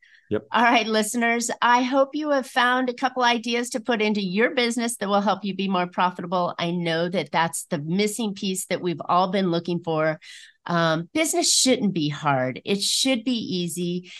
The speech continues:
Speaker 2: You're the expert in your business. So how do you get the systems and processes to make it easier? And I think Noah's that gap that, uh, you need to know about and, and bring into your business so you can take that to the next level. Because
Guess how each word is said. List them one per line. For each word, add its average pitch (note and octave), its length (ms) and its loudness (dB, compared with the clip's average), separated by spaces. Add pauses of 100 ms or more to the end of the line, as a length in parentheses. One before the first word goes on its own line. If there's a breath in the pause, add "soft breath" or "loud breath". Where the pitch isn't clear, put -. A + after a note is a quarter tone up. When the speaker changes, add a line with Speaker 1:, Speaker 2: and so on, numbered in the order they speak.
(140 loud breath)
Speaker 2:
You're G#3 460 2
the C4 220 -2
expert F3+ 480 -2
in D#3+ 120 -2
your D#3+ 140 -2
business. D3+ 560 -4
So D#3 400 0
how E3+ 240 -2
do F#3 100 -2
you F#3+ 120 -2
get F3+ 180 -4
the D#3+ 80 -8
systems E3 480 -6
and D3 100 -4
processes D3 760 -4
to - 120 -8
make C#3+ 240 -2
it C#3+ 140 -6
easier? C#3 600 -4 (360 loud breath)
And C#3+ 400 0 (140)
I D3 100 -4
think D3 280 -6
Noah's D3 420 -2
that C3 260 -4
gap C3 360 -4
that, B2+ 340 -8
uh, B2+ 380 -4
you C#3+ 180 -2
need C#3+ 220 0
to D3+ 100 -6
know C3+ 180 -2
about B2+ 440 -2
and, C3 500 -4
and C#3 220 -4
bring D#3+ 180 -2
into F3 260 -2
your D3+ 120 -4
business D3 440 -4
so - 80 -6
you C#3 200 -4
can C3+ 160 -6
take C#3 260 -10
that C3 200 -6
to B2+ 120 -12
the A#2+ 80 -8
next A#2 300 -10
level. B2+ 260 -6
Because D3 480 -4